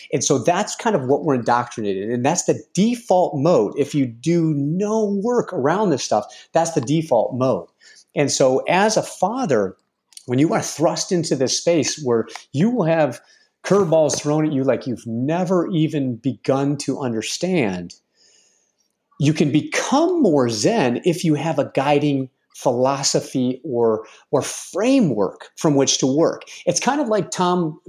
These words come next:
I'm gonna use a sports analogy again. Tom Brady is, like, considered one of the best quarterbacks of all times. He still learns plays. He has a playbook.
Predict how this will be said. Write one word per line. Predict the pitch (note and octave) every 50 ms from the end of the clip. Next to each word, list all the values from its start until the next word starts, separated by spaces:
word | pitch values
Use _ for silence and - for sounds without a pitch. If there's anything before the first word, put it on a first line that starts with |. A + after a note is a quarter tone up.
| D#3 C#3 -
I'm | E3+ D3+
gonna | D#3+ D3+
use | D3 D#3 D3+ - - - - -
a | C#3+ B2+
sports | - - - C#3 C#3+ D3 D3 D3
analogy | D3 A#2+ A#2 A2 G#2 G#2
again. | G#2+ B2 G#2+ G#2
Tom | - - F#3 G#3 G#3+ D#3
Brady | E3+ F3 D#3+ D3
is, | C3 A#2 -
like, | B2+ - - - _ _ _ _ _
considered | - C3+ A#2+ - D3 C#3 B2
one | A#2+ C3 B2+
of | A#2+
the | G#2+
best | - C3 B2+ - -
quarterbacks | - - - D3 C#3 B2 A#2+ A2 G#2+ - -
of | G#2+
all | G#2+ G#2 G#2
times. | - - C#3 A#2+ G#2 - - - - - - - - -
He | - - A#3+ A#3+
still | A3 - - - - A#3+ D4 E4 D4+ D3 B2+ A#2 - - _ _ _ _ _ _ _ _ _ -
learns | C#3+ E3 F3 D#3+ - -
plays. | - - - D#3 D3 B2 - - - -
He | - - - F3 D3
has | D3 E3 E3 D#3 C3
a | C#3+ C3+ C#3 -
playbook. | - - D#3 D#3 D#3+ D#3 C3+ - C3+ - - -